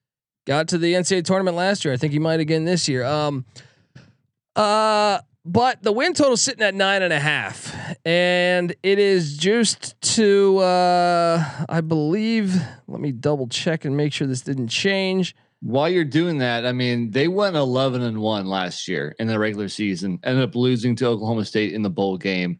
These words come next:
Speaker 2: Things got off to a rocky start last year,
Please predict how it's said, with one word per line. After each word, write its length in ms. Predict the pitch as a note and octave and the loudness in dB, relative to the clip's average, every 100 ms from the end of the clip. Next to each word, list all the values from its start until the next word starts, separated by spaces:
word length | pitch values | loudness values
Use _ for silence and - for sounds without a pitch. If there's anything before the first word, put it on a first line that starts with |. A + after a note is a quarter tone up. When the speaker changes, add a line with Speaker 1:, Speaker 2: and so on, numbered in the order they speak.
| _ _ _ _ _ | _ _ _ _ _
Speaker 2:
Things 280 | E3 G3+ F#3 | -2 0 0
got 260 | D#3 F#3+ F3+ | 2 2 4
off 200 | F3 D#3+ | 2 2
to 120 | D#3+ | 2
a 60 | B2+ | 2
rocky 420 | A#2+ C#3 D#3 D#3+ | 2 0 0 -2
start 380 | B2 E3 D3+ C#3 | 0 0 0 0
last 380 | C3+ C3+ A#2+ | 0 -2 -4
year, 480 | C3+ C3 B2+ B2 - | 0 2 2 0 -4